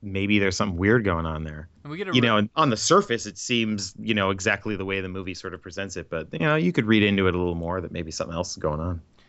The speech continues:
Speaker 2: And we get to remember all that at the beginning as well, because this was, uh, a
Speaker 1: Mm-hmm.
Speaker 2: movie shot before the big V-, before V H S really took off. So,
Speaker 1: Mm-hmm.
Speaker 2: and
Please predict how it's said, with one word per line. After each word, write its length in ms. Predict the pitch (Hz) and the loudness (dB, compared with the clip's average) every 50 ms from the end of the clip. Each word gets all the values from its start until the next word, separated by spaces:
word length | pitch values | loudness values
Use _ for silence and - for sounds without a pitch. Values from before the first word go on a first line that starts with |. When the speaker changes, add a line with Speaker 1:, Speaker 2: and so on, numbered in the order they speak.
| _ - | _ -8
Speaker 2:
And 160 | - 143 147 - - | -6 -6 -6 -6 -4
we 140 | - 160 156 | -2 0 2
get 100 | 156 165 | 4 4
to 80 | 156 | 6
remember 460 | 151 143 135 131 135 147 175 165 147 127 | 6 4 6 6 8 6 8 8 10 10
all 160 | 117 113 113 | 10 10 8
that 160 | 110 110 113 | 6 4 2
at 120 | 117 113 | 2 0
the 80 | - 117 | -4 -4
beginning 420 | 113 113 110 131 117 117 113 110 | -6 -4 -2 -2 -2 -2 -4 -6
as 120 | 110 107 - | -8 -8 -4
well, 280 | 123 127 131 131 131 | 2 4 4 4 4
because 280 | 117 123 117 - 123 113 | 2 -2 -6 -8 -8 -8
this 200 | 123 127 120 - | -8 -8 -8 -6
was, 240 | 135 127 117 110 - | -6 -6 -4 0 4
uh, 320 | 131 120 117 117 117 113 - - - - - - - - - - - | 6 8 8 8 8 6 4 -2 -14 -20 -20 -20 -20 -20 -20 -8 0
a 40 | - - | 4 6
Speaker 1:
Mm-hmm. 120 | 151 147 | 8 10
Speaker 2:
movie 320 | 156 156 175 180 185 175 | 10 10 8 8 6 4
shot 500 | 160 - - - 175 170 185 202 196 160 | 2 2 4 8 8 10 10 8 6 2
before 300 | 143 147 135 - 170 175 | -6 -6 -4 -2 0 0
the 80 | 165 147 | 0 0
big 300 | 135 131 151 156 143 131 123 117 - _ - _ _ _ - - - | 0 0 0 0 0 -2 -10 -14 -18 _ -20 _ _ _ -20 -20 -20
V-, 460 | 101 92 92 92 147 139 156 170 165 | -18 -18 -16 -10 -4 0 2 4 4
before 500 | 156 156 147 143 131 139 127 - 196 190 | 2 0 -4 -8 -6 -6 -2 0 0 2
V 140 | 151 156 160 | 2 4 4
H 200 | 160 147 - - | 2 2 4 6
S 320 | 170 165 147 - - - - | 6 6 6 6 2 -6 -6
really 440 | - 139 131 127 139 151 147 143 131 | -6 -4 0 4 4 6 6 4 2
took 260 | - - 143 120 - | 2 0 -2 2 4
off. 280 | 139 147 143 120 - - | 6 6 6 6 2 -2
So, 440 | - - - 127 120 120 117 117 - - - - - - | -6 0 2 4 6 6 4 2 0 -6 -20 -8 0 4
Speaker 1:
Mm-hmm. 360 | 80 78 78 82 87 87 90 90 - - - - - - - | 6 8 10 10 10 10 10 8 4 -2 -20 -20 -20 -4 2
Speaker 2:
and 300 | - 123 123 123 120 117 | 4 4 4 4 2 -4